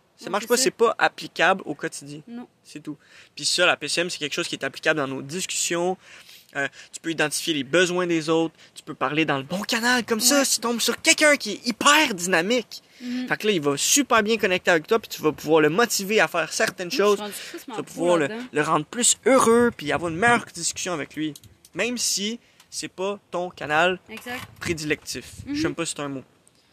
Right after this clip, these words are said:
Speaker 1: C'est un nouveau mot que j'ai inventé. Prédilectif.
Speaker 2: En tout cas, nous, notre relation s'est beaucoup améliorée depuis qu'on connaît ça.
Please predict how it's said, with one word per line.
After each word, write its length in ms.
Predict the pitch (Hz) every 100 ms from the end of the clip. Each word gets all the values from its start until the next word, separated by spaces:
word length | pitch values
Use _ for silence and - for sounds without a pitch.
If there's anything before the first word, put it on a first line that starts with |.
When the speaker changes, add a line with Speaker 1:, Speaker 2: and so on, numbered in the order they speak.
| _ _ _
Speaker 1:
C'est 140 | -
un 240 | 143 143 143
nouveau 220 | 151 151
mot 100 | 160
que 60 |
j'ai 200 | 151 143
inventé. 300 | 131 131 -
Prédilectif. 680 | - - 165 160 151 - 131 247
Speaker 2:
En 120 | 262
tout 100 | -
cas, 120 | 330
nous, 200 | 311 302
notre 220 | 339 254 -
relation 460 | 240 226 - 302
s'est 180 | - 220
beaucoup 300 | 220 269 311
améliorée 460 | 311 277 220 220 262
depuis 240 | 240 -
qu'on 100 | 226
connaît 240 | 220 202
ça. 140 | 202